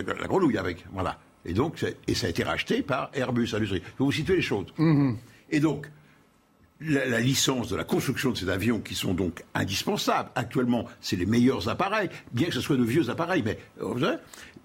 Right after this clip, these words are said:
Speaker 1: le, le, la licence a été cédée au Canada à u-, une, une entreprise qui faisait des pièces détachées pour avions. Et on en était là.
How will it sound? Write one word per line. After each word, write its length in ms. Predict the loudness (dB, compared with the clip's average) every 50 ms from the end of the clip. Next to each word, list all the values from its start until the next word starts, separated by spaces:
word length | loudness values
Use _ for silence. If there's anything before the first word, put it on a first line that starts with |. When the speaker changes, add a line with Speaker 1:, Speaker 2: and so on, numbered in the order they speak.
| _ -4
Speaker 1:
le, 400 | -4 -2 2 2 4 4 4 2
le, 280 | 2 0 -4 -6 -6 -2 0 0 0 0 0
la 100 | 0 0
licence 520 | 2 2 2 2 0 0 0 -2 -2 -2
a 60 | 0
été 220 | 0 0 0 0 0
cédée 540 | 0 2 2 2 2 2 2 0 -2 -4 -8 -8 -8
au 60 | -8
Canada 680 | -4 -4 -4 -2 -2 -2 0 0 0 0 0 -2 -6 -18 _ _ -6
à 320 | -2 0 0 0 -2 -4 -8 -20 -20 _ _ _ _ _ _ _ _ -6 0
u-, 240 | 2 2 2 2 2 2
une, 360 | 2 4 4 4 2 2 2 0 -2 -2 2
une 160 | 2 4 4 4
entreprise 520 | 2 -2 -4 -6 -4 0 0 0 0 0
qui 100 | -4 -4
faisait 160 | 0 0 0
des 100 | 0 0
pièces 280 | -2 -2 0 0 0 0
détachées 360 | -2 -4 -4 -2 0 0 0
pour 160 | 0 0 -2
avions. 280 | -2 0 -2 -4 -4 -6 -10 -20 -20 -20 -20 -8 -2
Et 120 | 2 4
on 180 | 4 4 4 4
en 120 | 2 2
était 260 | 2 0 2 2 0 0
là. 260 | 0 0 -2 -2